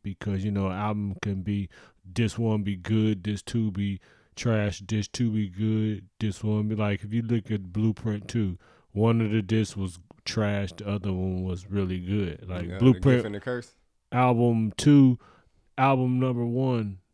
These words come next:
Speaker 1: C D number one was not that good. It had a couple joints on it, but C D number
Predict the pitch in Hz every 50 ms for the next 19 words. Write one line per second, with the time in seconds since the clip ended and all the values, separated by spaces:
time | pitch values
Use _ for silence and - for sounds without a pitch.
0 | _ _ - - - 135 127 123 123 123 120 - - _ 123 120 120 113 110 107
1 | 113 127 127 123 107 98 92 85 85 - 104 101 92 85 - - 95 90 90 85
2 | 80 98 95 95 95 95 104 113 101 85 82 - - 104 95 - 90 80 - 101
3 | 98 92 80 82 92 90 87 87 85 90 85 - - _ _ _ _ _ _ -
4 | - - 117 110 107 107 98 98 98 95 90 82